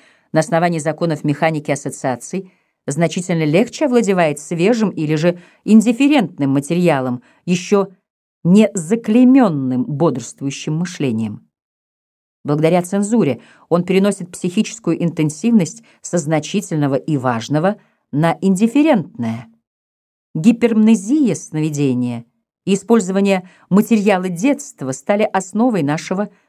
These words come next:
учения. В нашей теории сновидения мы приписали желанию, возникшему из этого материала, роль необходимейшего двигателя преобразования сновидений.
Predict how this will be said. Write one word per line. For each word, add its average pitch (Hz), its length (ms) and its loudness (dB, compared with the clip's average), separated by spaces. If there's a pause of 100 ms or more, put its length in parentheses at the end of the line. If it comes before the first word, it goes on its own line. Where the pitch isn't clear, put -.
(120)
учения. 123 600 -6 (640)
В 170 140 2
нашей 226 240 2
теории 226 300 2
сновидения 208 720 0 (260)
мы 196 140 2
приписали 208 480 0
желанию, 185 580 0
возникшему 156 680 -2
из 151 200 -4
этого 160 280 -2
материала, 165 600 0 (320)
роль 226 340 2
необходимейшего 220 1080 2
двигателя 160 600 0
преобразования 147 760 0
сновидений. 139 760 -4